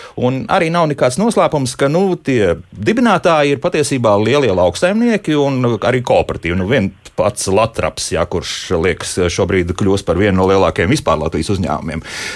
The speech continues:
Tā arī paliksiet kā lielražotāji, vai, vai tomēr iesaistīsiet arī mazākus zemniekus?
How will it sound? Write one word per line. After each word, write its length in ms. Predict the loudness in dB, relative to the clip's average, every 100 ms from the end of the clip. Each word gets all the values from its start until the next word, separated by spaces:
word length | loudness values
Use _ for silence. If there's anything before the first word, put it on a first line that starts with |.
| 0
Tā 140 | 2 4
arī 80 | 2
paliksiet 480 | 2 2 -2 -6 -2
kā 100 | 0
lielražotāji, 800 | 2 2 2 2 0 2 0 2
vai, 140 | 0 0
vai 80 | 0
tomēr 480 | 0 2 2 2 2 0 0 -2
iesaistīsiet 640 | -2 -2 -2 -2 -2 0 0
arī 160 | 0 -2
mazākus 560 | -2 0 0 -6 -6 -4
zemniekus? 400 | -4 -8 -14